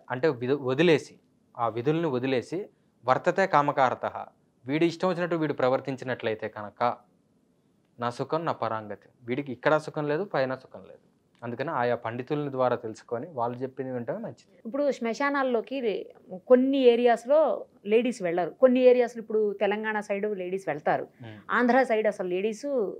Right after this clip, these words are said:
Speaker 2: శ్మశానంలోకి అడుగే పెట్టరు. అది మంచిది కాదని వాళ్ళు భావిస్తారు. But ఇక్కడ మాత్రం అట్లాంటిది ఏమి ఉండదు. పిల్లలు, ఆడవాళ్ళు కూడా శ్మశానంలోకి వెళ్తారు, వాళ్ళ సొంత వాళ్ళు, దగ్గర వాళ్ళు, బంధువులు చనిపోయినప్పుడు. అలా వెళ్ళొచ్చా, వెళ్ళకూడదు?
Speaker 1: లేడీస్ శ్మశానాలకు వెళ్ళకపోవటమే మంచిది.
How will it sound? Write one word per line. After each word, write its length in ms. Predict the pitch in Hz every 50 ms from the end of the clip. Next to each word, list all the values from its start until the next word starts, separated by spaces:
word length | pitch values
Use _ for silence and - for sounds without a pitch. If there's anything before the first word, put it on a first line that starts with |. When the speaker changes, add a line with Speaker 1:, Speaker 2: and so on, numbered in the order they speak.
| - -
Speaker 2:
శ్మశానంలోకి 580 | 202 196 185 - 240 226 220 202 196 196 -
అడుగే 260 | 165 160 175 175 233
పెట్టరు. 380 | 226 - - - - - - - _ _ _ _ _ _ _ -
అది 100 | 226 247
మంచిది 360 | 247 226 233 254 240 302 294 262
కాదని 320 | 254 233 226 226 247 269
వాళ్ళు 220 | 214 202 208 220
భావిస్తారు. 540 | 180 170 180 156 156 151 - - - - - _ _ _ _ _ _ _ - 233
But 140 | 269 277
ఇక్కడ 320 | 277 240 - - - 320 311
మాత్రం 460 | 294 277 269 269 - 311 320 320 302 277 240 - - - 214 -
అట్లాంటిది 440 | 208 233 - - 247 240 220 196 220
ఏమి 160 | 233 247 226
ఉండదు. 240 | 202 196 196 151 160
పిల్లలు, 720 | - - 240 226 240 247 254 269 269 262 254 247 247 233 220
ఆడవాళ్ళు 400 | 202 196 208 220 214 220 208 208
కూడా 140 | 226 269 277
శ్మశానంలోకి 580 | 277 233 208 202 - 214 214 208 196 202 196
వెళ్తారు, 360 | 185 185 185 - 190 160 - - _ -
వాళ్ళ 200 | 175 185 185 180
సొంత 260 | 160 - 185 180 -
వాళ్ళు, 240 | 220 214 202 202 185
దగ్గర 300 | 170 170 165 160 180 202
వాళ్ళు, 260 | 202 190 185 185 180
బంధువులు 400 | 165 165 160 170 175 175 175 175
చనిపోయినప్పుడు. 640 | 165 - 160 180 190 214 196 156 143 - - 131 - - _ _ _ _ - -
అలా 100 | 196 196
వెళ్ళొచ్చా, 360 | 180 185 214 254 254 - 311
వెళ్ళకూడదు? 520 | 277 226 180 165 - - - - _ - 113
Speaker 1:
లేడీస్ 380 | 117 123 131 139 151 156 151
శ్మశానాలకు 640 | - 156 135 123 113 - 135 123 120 120 117 117 127
వెళ్ళకపోవటమే 460 | 127 113 113 113 107 - 107 107 110 110
మంచిది. 260 | - - - -